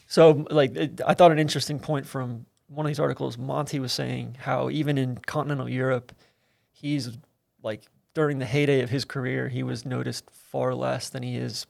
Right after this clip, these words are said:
playing Champions Tour out and about in the States.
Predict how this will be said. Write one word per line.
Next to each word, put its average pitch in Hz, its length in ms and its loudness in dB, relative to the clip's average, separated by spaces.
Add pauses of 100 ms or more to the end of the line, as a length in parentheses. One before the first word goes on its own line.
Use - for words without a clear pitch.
playing 131 280 -10
Champions 123 580 -10
Tour 127 440 -6 (540)
out 143 140 2
and 147 80 -4
about 131 260 -4
in 127 60 -10
the 123 60 -10
States. - 500 -8